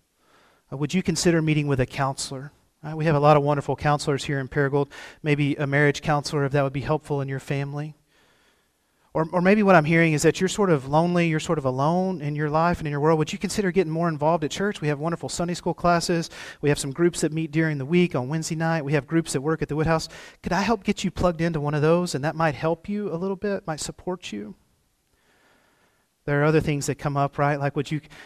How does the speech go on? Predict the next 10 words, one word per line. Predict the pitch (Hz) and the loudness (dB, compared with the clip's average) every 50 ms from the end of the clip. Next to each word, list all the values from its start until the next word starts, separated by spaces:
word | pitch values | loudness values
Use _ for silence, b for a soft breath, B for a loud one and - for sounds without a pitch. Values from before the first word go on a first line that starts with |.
| B B - | B B -8
would | 147 - | -6 -6
you | 160 156 | -4 -4
consider | - 143 - - 170 160 147 | -4 -4 -2 0 2 2 2
being | 147 147 151 151 143 | 2 2 0 0 0
more | 143 147 151 147 | 0 0 0 0
involved | 139 127 147 139 143 143 135 - | 2 2 4 4 4 4 2 0
in, | 139 135 135 131 b b b b b _ | -4 -6 -6 -12 b b b b b _
in | 139 127 | -14 -8
terms | - - 151 147 143 131 - | -4 -2 -2 -2 -2 0 0
of | 139 131 123 - - - | 0 0 0 -4 -10 -18